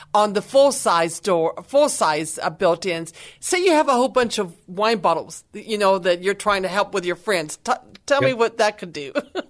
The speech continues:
Speaker 2: So, so if you were carrying all those wine bottles that your friends are gonna drink,
Speaker 1: Mm-hmm.
Speaker 2: um,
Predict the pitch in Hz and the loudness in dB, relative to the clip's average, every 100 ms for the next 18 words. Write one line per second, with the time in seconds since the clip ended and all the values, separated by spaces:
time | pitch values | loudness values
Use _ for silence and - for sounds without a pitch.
0 | - - - - 170 165 - 175 151 208 | -12 -12 -6 2 2 2 0 0 2 4
1 | 240 - 202 202 175 165 170 165 156 139 | 2 4 2 2 0 2 4 4 4 4
2 | 156 175 170 147 147 139 - 143 139 135 | 2 4 2 2 2 0 0 0 0 2
3 | 160 170 143 127 113 117 120 160 165 _ | 2 2 2 0 0 0 0 -2 -12 _
4 | _ _ - 147 143 143 135 | _ _ 0 2 2 0 -6